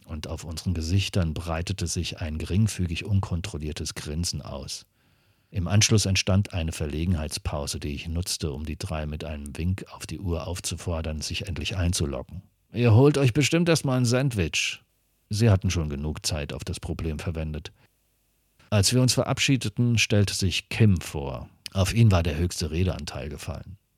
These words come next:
Er gab mir seinen Kontakt. Angeblich kannte er jemanden im Facility Management. „Ich kann euch jederzeit bekannt machen. Vielleicht weiß er etwas.“ „Facility Management? Meinst du, das ist die richtige Adresse?“ „Ich dachte nur.“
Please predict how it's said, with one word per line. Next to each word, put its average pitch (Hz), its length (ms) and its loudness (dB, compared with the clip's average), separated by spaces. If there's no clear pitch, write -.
Er 101 140 2
gab 95 200 2
mir 78 80 -2
seinen 73 240 -4
Kontakt. - 560 -8
Angeblich 82 540 0
kannte 95 320 2
er 80 100 0
jemanden 76 480 -2
im 73 80 -8
Facility - 760 0
Management. - 680 -8
„Ich 120 140 4
kann - 160 6
euch 190 120 6
jederzeit 196 440 4
bekannt 196 320 0
machen. 104 260 0
Vielleicht 127 320 2
weiß 139 220 4
er 151 120 6
etwas.“ 92 400 -2
„Facility 82 640 -2
Management? 101 640 2
Meinst 85 300 -4
du, 90 40 -4
das 80 280 -4
ist - 260 -8
die 71 120 -6
richtige 82 440 -2
Adresse?“ 101 480 0
„Ich 101 120 -6
dachte 135 300 2
nur.“ 101 260 2